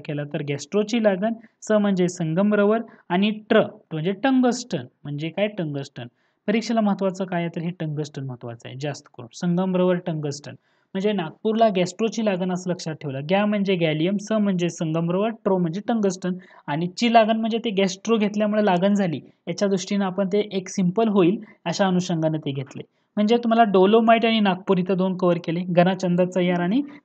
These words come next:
गॅस्ट्रोची लागण, नागपूरला गॅस्ट्रोची लागण. आता पुढचं राहिलं बराईट. ओके, कोणतं खनिज राहिलं? बराईट.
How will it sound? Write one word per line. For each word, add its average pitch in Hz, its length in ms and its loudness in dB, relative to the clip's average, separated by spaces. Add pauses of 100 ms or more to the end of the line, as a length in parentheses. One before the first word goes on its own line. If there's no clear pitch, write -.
गॅस्ट्रोची 180 600 2
लागण, 131 240 0 (140)
नागपूरला 160 480 -4
गॅस्ट्रोची 143 560 -4 (340)
लागण. 127 220 -10 (760)
आता 233 200 2
पुढचं 254 320 -2
राहिलं 233 340 0
बराईट. 202 380 0 (840)
ओके, 190 180 -6
कोणतं 190 240 -6
खनिज 202 260 -4
राहिलं? 202 300 -4
बराईट. 170 640 0